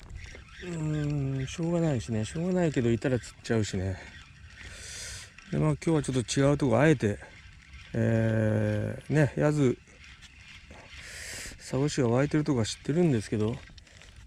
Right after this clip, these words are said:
えー、あえてちょっとね、<laughs> あの、<laughs> えー、水深が、まあ、そこそこあってね、えー、ここは、なかなか風が強いとこなんで、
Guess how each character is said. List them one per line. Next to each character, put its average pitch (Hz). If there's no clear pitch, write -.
え 120
ー、 143
あ 175
え 165
て 113
ち -
ょ 156
っ -
と -
ね、 113
<laughs> -
あ 131
の、 107
<laughs> -
え 113
ー、 -
水 135
深 127
が、 131
ま 156
あ、 -
そ -
こ 196
そ 190
こ 120
あ 110
っ 104
て 101
ね、 143
え 120
ー、 -
こ 151
こ 233
は、 190
な 156
か 175
な 180
か -
風 156
が 165
強 170
い -
と 147
こ 113
な 104
ん 101
で、 101